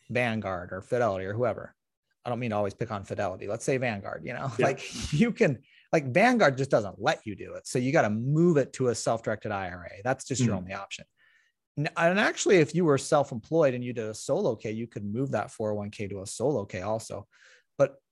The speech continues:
Speaker 1: but a solo K can be self-directed from the get-go.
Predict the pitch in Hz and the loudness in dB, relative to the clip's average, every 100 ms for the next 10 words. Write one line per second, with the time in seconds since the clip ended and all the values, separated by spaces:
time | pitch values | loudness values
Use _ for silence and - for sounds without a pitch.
0 | - 165 170 - 285 247 - 165 160 139 | 0 2 6 8 8 8 4 2 2 0
1 | - 143 - 127 117 123 107 127 101 98 | 2 2 2 0 0 -2 -8 -8 -8 -10
2 | 104 - 92 | -14 -12 -12